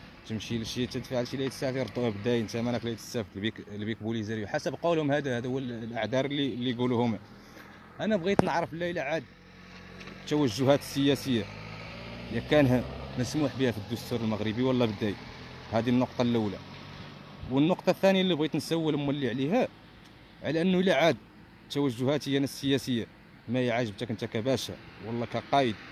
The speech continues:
ولا كعامل، ولا كمسؤول أمني، ولا ك-، عود كيف اللي بغيت تعود، إلا ما عادش عاجبتك توجه-، أعتذر، إلا عادت ما هي عاجبتك توجهاتي السياسية كمسؤول ولا عود اللي بغيت تعود،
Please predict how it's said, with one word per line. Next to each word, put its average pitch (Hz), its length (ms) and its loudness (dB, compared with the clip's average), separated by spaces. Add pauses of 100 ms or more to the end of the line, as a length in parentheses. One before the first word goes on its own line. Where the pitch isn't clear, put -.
(140)
ولا 113 180 -4
كعامل، 117 460 4 (360)
ولا 113 220 -2
كمسؤول 120 480 0 (160)
أمني، 139 240 8 (400)
ولا 117 180 -2
ك-، 117 320 -4
عود 127 100 0 (100)
كيف 123 140 -2
اللي 127 100 0
بغيت 117 260 0
تعود، 104 160 -2 (400)
إلا 117 120 2
ما 123 140 6
عادش 127 200 0 (320)
عاجبتك 110 300 -4 (180)
توجه-، - 440 -8 (1200)
أعتذر، 107 360 -2 (160)
إلا 135 220 0
عادت 151 280 0
ما 156 80 0
هي 143 60 4
عاجبتك 127 440 0
توجهاتي 123 460 -2
السياسية 120 540 -2
كمسؤول 117 460 0
ولا 120 180 2
عود 117 140 2
اللي 110 120 -2
بغيت 110 220 -2
تعود، 180 240 0